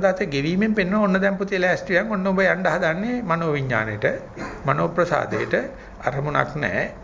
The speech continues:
හැබැයි තියෙනා වගේ පේනවා. මේ, මේ භවයේ පවතිනවා. මොකද්ද වෙන වයි-, වයිබ්‍රේෂන් එකක් තියෙනවා. ඒ මාරුව අල්ලුවා නම්, ඒ,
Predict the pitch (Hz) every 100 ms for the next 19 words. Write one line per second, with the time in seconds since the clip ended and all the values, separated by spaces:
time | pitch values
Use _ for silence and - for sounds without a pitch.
0 | - 117 151 170 156 131 135 160 202 247
1 | 254 190 202 240 185 - - - - -
2 | - - - - 113 104 - - - -
3 | 127 135 196 202 202 226 202 - - -
4 | - - - - - 113 110 135 165 160
5 | 156 - - 143 151 165 180 185 180 214
6 | 214 113 - - - - 139 202 180 139
7 | 185 240 247 160 196 240 175 107 101 131
8 | - - - - - - - - - -
9 | - 120